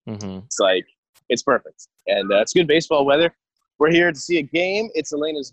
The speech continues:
Speaker 2: birthday today. This is getting released today. So, yeah, happy
Speaker 1: Yeah.
Speaker 2: birthday to, uh,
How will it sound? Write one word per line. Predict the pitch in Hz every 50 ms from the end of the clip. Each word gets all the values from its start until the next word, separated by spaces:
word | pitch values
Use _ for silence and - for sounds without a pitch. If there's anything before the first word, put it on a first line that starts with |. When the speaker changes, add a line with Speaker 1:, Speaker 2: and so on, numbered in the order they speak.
| _
Speaker 2:
birthday | - 135 147 160 160 _ _ 151 147 151 151
today. | - - 131 120 135 143 147
This | 151 180
is | 165 170
getting | 190 226 202 190
released | 190 196 196 -
today. | 180 180 220 196 131
So, | - - 135
yeah, | 156 175 156 123 -
happy | 131 135 - 135 127
Speaker 1:
Yeah. | 131 139 160 123
Speaker 2:
birthday | - - 117 - -
to, | 127 120 113 110
uh, | 107 104 107 104